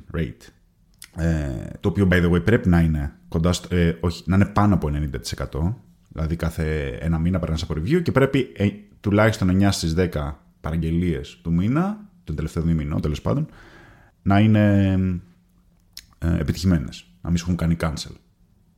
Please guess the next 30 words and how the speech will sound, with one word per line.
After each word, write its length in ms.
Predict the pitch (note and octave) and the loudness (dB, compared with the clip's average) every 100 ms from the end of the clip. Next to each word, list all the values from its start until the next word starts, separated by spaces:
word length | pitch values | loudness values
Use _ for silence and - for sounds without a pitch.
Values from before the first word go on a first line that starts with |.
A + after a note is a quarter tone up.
| _ | _
Ε, 140 | F2+ | 0
αυτό 280 | F2+ E2+ G#2 | 0 2 2
είναι 120 | F#2+ | 4
ένα 80 | F#2+ | 4
από 80 | F2 | 0
τα 60 | |
κριτήρια 320 | E2+ F2 G2+ F#2+ | -2 -2 0 2
για 80 | |
να 80 | F2+ | 4
ανέβεις 320 | F2 F2 E2+ E2 | 4 4 2 4
level, 280 | B2+ B2+ G#2 | 4 4 4
όπου 280 | E2+ F#2 | 4 2
έχεις 280 | F2+ - - | 2 0 -4
διάφορα 380 | D#2+ D#2+ D#2 D2+ | -2 -2 -2 -4
άλλα, 520 | D2 D2 C#2 B1+ B1 G#1 | -4 -4 -4 -6 -8 -10
έτσι, 240 | - - | -10 -12
πλεονεκτήματα. 760 | - D2+ C#2 - C#2 - C#2 - _ _ _ _ | -8 -8 -8 -8 -8 -8 -12 -14 _ _ _ _
Να 120 | - | -8
ανεβάσεις 320 | D#2 D2 D#2 - | -6 -4 -6 -8
τιμές, 360 | D2 B2+ A#2+ | -2 2 4
να 60 | F#2 | 2
έχεις 120 | D#2+ | -2
περισσότερα 400 | E2+ E2 C#2+ D2+ | -4 -4 -4 -2
gigs 200 | D#2+ A#2+ - | 0 0 0
κτλ. 220 | - D2 D2 - - - _ _ | -4 -6 -6 -10 -12 -18 _ _
Αυτά 260 | E2+ E2+ G#2 | -8 -2 0
για, 440 | F2 D#2+ C#2+ - - | 0 -2 -4 -6 -2
για 120 | F2 | -2
άλλο 120 | D2+ | -2
επεισόδιο. 400 | C2 - A#1+ - | -6 -12 -12 -14